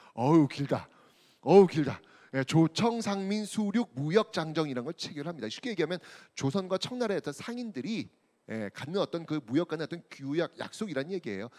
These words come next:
근데 전폭적으로 이 청나라에 도움이 될 수 있는 또 조항들로 체결이 되어 있습니다. 이게 벌어지고 나서요, 이 청나라 군인들의 횡포가 장난이 아닙니다. 왜?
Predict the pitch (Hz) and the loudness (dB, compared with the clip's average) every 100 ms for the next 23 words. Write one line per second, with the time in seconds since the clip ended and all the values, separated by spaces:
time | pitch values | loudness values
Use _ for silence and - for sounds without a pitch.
0 | - - 180 - _ - 175 220 302 294 | -20 -6 -4 -4 _ -4 -4 0 0 0
1 | 240 202 175 123 120 - _ 123 - 190 | -2 -2 -2 -2 -6 -14 _ -12 -12 -12
2 | 185 147 117 160 - _ _ - 127 151 | -10 -8 -8 -10 -12 _ _ -6 -6 -6
3 | 175 147 - 135 127 135 - 110 104 95 | -8 -10 -10 -12 -12 -12 -8 -8 -8 -10
4 | 95 180 269 - _ _ - - 135 104 | -6 -4 -6 -10 _ _ -10 -8 -8 -8
5 | 110 185 - _ _ - 113 101 - 117 | -8 -10 -14 _ _ -12 -10 -10 -12 -14
6 | - 101 90 87 - _ _ _ _ _ | -14 -14 -16 -20 -20 _ _ _ _ _
7 | _ _ _ - 160 269 262 247 214 202 | _ _ _ -10 -2 4 4 4 0 -2
8 | 170 147 190 185 104 175 - 285 302 285 | -2 -2 -2 -4 -6 -8 -8 -4 0 0
9 | - 151 208 214 170 160 214 285 214 160 | 0 -4 -4 -2 -2 -2 -8 -10 -6 -6
10 | - - 104 107 143 208 95 - - - | -6 -14 -12 -10 -10 -10 -12 -16 -18 -20
11 | _ _ _ _ _ _ _ _ _ _ | _ _ _ _ _ _ _ _ _ _
12 | _ - 120 139 | _ -2 0 0